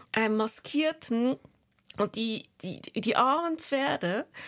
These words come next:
Und da hab ich geschwitzt und, und mein Herz hat gepocht und mir war's total unwohl. Und du hast dann gesagt, „Ich glaub, die nehmen's lockerer als du.“ <laughs> Und das sind schon noch, ich weiß,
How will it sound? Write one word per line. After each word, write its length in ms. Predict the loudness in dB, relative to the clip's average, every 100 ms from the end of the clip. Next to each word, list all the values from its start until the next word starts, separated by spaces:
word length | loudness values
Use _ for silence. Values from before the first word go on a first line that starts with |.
| -12 -14 -16 _ 0
Und 580 | 2 4 2 0 -2
da 120 | 0 0
hab 140 | 0
ich 140 | -2 -2
geschwitzt 640 | -4 -2 -2 -2 -6 -4
und, 380 | -2 0 0 0
und 340 | -4 -4 -2
mein 220 | -2 -2 -4
Herz 420 | 0 2 2 0
hat 160 | -4 0
gepocht 640 | -2 2 4 4 0 -10 -6
und 320 | -2 -2 -2 -8 -12 -2
mir 140 | 0
war's 260 | 0 -2 -6 -4
total 400 | -4 0 0 2
unwohl. 680 | 2 2 2 2 4 2 -2 -12 -16 -18 -2
Und 220 | 2 2
du 140 | 2 2
hast 180 | 2 0
dann 60 |
gesagt, 340 | -2 0 -2 -4
„Ich 120 | -6
glaub, 280 | 0 -2 0
die 80 | -2
nehmen's 400 | 2 2 2 0
lockerer 480 | 0 0 0 2 2
als 220 | 0 0
du.“ 300 | 0 0 -2 -2 -4 -4 0 0
<laughs> 540 | 2 -2 0 -2 0 -2
Und 160 | 2
das 180 | 2 2
sind 180 | -4 -2
schon 200 | 0 2
noch, 180 | 2 0
ich 180 | -4
weiß, 360 | 2 2 2 -2